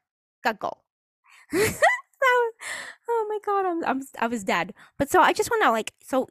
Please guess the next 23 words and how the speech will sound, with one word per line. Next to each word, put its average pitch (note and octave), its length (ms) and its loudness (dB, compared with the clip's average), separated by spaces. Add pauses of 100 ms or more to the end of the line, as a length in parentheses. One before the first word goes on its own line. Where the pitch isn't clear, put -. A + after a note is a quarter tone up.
(100)
you B3+ 180 0
know C4 380 2
English, D#4 380 -2
Igor? F4+ 300 -4 (760)
'Cause A3 160 -8
you A3 80 -6
spoke G4+ 320 0
it F4 120 -8
very E4+ 200 0
well D4+ 260 0
in D4 60 -4
the C4+ 80 -6
locker C4+ 280 -4
room A3+ 120 -6
when G#3 120 -10
you G#3 60 -10
gave A3 200 -6
out G3+ 200 -6
the F#3+ 80 -12
Broadway F#3 320 -2
hat. - 260 -6 (560)
Just - 220 -20
gonna, E4 200 -12